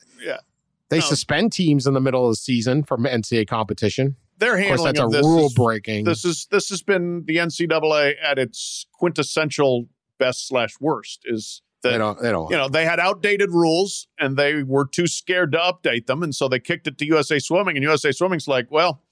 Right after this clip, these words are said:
Speaker 1: this is what we think it should be." And they're like, "Oh, no, no, no, no, we can't do that now." So, yeah. So, and, and I,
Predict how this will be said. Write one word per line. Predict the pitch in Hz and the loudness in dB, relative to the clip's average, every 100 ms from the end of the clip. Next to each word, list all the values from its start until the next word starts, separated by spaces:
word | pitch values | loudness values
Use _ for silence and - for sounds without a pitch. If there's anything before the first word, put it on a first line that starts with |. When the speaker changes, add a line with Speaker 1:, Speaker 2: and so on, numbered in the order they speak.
| - | -4
Speaker 1:
this | 220 | 0
is | 240 | 2
what | 190 | 4
we | 185 277 | 2 0
think | 233 165 | -2 -2
it | 139 | -4
should | 131 | -4
be." | 120 143 | -2 0
And | 147 | 0
they're | |
like, | 147 131 170 | 0 0 2
"Oh, | 208 254 233 | 4 4 4
no, | 190 | 2
no, | 170 143 | 2 0
no, | 123 | -2
no, | 117 | 0
we | 113 143 | 0 0
can't | 185 151 | -2 0
do | 143 | 0
that | 113 | 0
now." | 120 165 110 95 _ _ _ _ | 0 -2 -2 -8 _ _ _ _
So, | - 131 117 113 110 113 139 | -6 0 2 4 2 0 -2
yeah. | 165 117 110 | -2 -4 -10
So, | - 131 | -4 -2
and, | 156 175 175 - _ | -2 -4 -6 -18 _
and | 175 196 - _ | -6 -6 -14 _
I, | - 240 | -2 -2